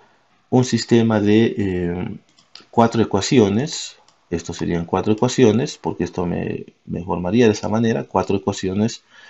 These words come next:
con cuatro incógnitas, en las cuales, pues, las incógnitas serían el, el parámetro A, el parámetro B, el parámetro C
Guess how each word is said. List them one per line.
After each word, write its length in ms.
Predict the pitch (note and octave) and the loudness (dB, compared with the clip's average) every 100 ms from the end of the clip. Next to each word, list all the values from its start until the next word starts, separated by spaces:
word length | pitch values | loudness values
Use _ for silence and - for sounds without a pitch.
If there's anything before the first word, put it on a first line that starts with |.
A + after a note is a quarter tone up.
| - _ | -20 _
con 180 | - A#2+ | -2 0
cuatro 320 | - F2+ - | 4 2 2
incógnitas, 640 | A#2 - A2+ F2 E2+ F2+ - | 0 2 4 2 -4 -8 -6
en 80 | F#2 | -6
las 140 | F2+ | -2
cuales, 360 | G2 F#2+ G2+ G2+ | 0 2 0 -4
pues, 260 | - - | -8 -6
las 220 | A2 F2+ F#2+ | -6 -6 -6
incógnitas 540 | F#2+ F#2+ G2 G2 G2 | -4 -2 -2 -4 -6
serían 360 | - F#2 F2+ F#2+ | -6 -4 -2 -4
el, 160 | F2+ | -4
el 160 | F2+ E2 | -6 -4
parámetro 520 | F2 F2+ F#2 F2 F#2+ | -2 -2 -2 -2 4
A, 320 | A2 A2 A2 _ _ _ _ | 6 6 2 _ _ _ _
el 120 | G#2 | -6
parámetro 480 | E2+ F2 F#2 - F#2 | -2 -2 -2 -4 2
B, 160 | G#2+ | 4
el 100 | A2+ | 4
parámetro 460 | - E2+ F2+ F2 F2+ | 2 0 -2 -4 -6
C 380 | - G#2+ A#2 | -2 -2 -2